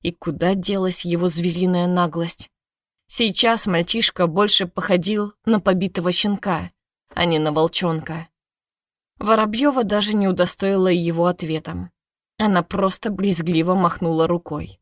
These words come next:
Карина и Марк тут же шмыгнули прочь. «Что происходит?» Тим смотрел на свою учительницу так,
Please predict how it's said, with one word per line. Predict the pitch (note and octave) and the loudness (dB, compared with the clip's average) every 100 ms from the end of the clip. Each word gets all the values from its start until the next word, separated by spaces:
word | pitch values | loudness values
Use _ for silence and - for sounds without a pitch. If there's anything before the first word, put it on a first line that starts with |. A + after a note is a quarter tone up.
| _ _ _ - | _ _ _ -4
Карина | B3 A3 G3+ F#3 F3+ | 0 2 2 0 0
и | - G#3 | 0 0
Марк | F#3+ G#3+ - - _ - | 2 0 -4 -18 _ -6
тут | A3+ A3 | -2 0
же | E3+ A3+ | 0 2
шмыгнули | - G#3+ G3+ F3 F#3 F3 | 2 2 -2 0 0 0
прочь. | F#3 - D#3+ D#3 - - _ _ _ _ _ _ _ _ _ | -4 -6 -10 -8 -10 -10 _ _ _ _ _ _ _ _ _
«Что | - - F#3 | -10 0 0
происходит?» | D#3 F3 F3 - G3+ F3 D3 - - _ _ _ _ _ _ _ | 4 4 4 4 4 4 2 -8 -20 _ _ _ _ _ _ _
Тим | - G#3 E3+ | -2 0 0
смотрел | - F3 F3+ F3+ F3 | 0 -2 0 0 2
на | E3 | 0
свою | - F3+ E3 E3 | 0 0 2 2
учительницу | E3+ - E3+ E3+ E3+ D#3+ - E3+ | 0 -2 -4 -2 0 -2 -4 -6
так, | F#3 G3+ - | -6 -6 -10